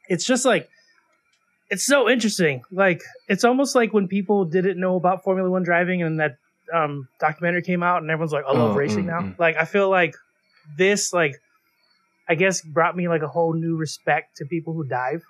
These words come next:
Speaker 1: Like, it's crazy. The way, um, <clears throat> they talk about what it feels like to dive that deep.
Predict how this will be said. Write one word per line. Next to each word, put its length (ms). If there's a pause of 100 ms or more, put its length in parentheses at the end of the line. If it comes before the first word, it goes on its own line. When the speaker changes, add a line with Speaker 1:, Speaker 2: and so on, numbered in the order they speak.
Speaker 1:
Like, 220
it's 200 (280)
crazy. 500 (480)
The 120
way, 260
um, 400 (420)
<clears throat> 320
they 340
talk 300
about 380 (140)
what 140
it 120
feels 420
like 220
to 100
dive 380
that 200
deep. 240